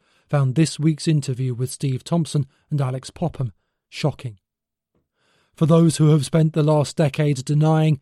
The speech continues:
and obfuscating around what may be coming down the track, the news that as many as seventy ex-professionals in their forties could have dementia caused by playing rugby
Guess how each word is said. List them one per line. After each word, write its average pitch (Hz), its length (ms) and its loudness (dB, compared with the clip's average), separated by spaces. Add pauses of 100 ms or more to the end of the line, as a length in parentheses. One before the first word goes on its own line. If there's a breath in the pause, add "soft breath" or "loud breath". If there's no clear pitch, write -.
(140)
and 156 80 -2
obfuscating 151 800 -2
around 143 460 0
what 151 200 -4
may 143 140 0
be 139 140 -2
coming 143 320 0
down 135 240 -2
the 131 80 -4
track, 175 400 -4 (480)
the 156 80 -2
news 151 320 4
that 143 160 -2
as 135 160 0
many 139 240 0
as 127 120 -2
seventy 135 640 -2
ex-professionals 135 960 -6
in 135 140 -2
their 135 160 -2
forties 143 500 -4
could - 160 -4
have 131 180 -4
dementia 139 500 -2
caused 143 400 -2
by 131 200 -4
playing 127 420 -4
rugby 139 420 0